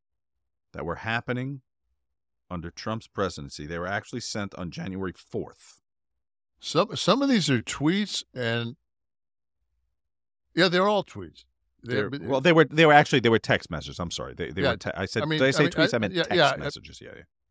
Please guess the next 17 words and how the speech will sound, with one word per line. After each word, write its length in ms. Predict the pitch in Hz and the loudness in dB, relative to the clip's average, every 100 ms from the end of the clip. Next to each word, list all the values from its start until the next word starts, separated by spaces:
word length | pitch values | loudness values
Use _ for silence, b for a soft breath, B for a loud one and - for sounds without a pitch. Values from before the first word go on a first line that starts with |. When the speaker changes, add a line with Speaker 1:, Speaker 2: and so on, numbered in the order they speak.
| - | -10
Speaker 2:
But, 140 | - | -2
but 80 | 156 | 2
I'm 120 | 165 | 2
saying, 300 | - 185 175 | 2 2 4
though, 240 | 147 139 | 4 4
that 200 | 131 127 104 _ _ _ _ _ _ _ _ _ _ _ | 2 -4 -8 _ _ _ _ _ _ _ _ _ _ _
so 220 | - 165 | -4 -4
people 340 | 143 190 180 170 | -2 -4 -4 -6
will 240 | 147 127 | -4 -4
know 420 | 123 147 170 139 | -4 0 0 0
because 360 | 117 123 120 101 | -2 -4 -6 -6
you 100 | 110 | -8
have 300 | 120 135 131 | -4 -4 -6
to 100 | 117 | -10
go 240 | 95 113 | -8 -4
into 240 | 120 113 110 | -4 -6 -10
it. 120 | 101 | -12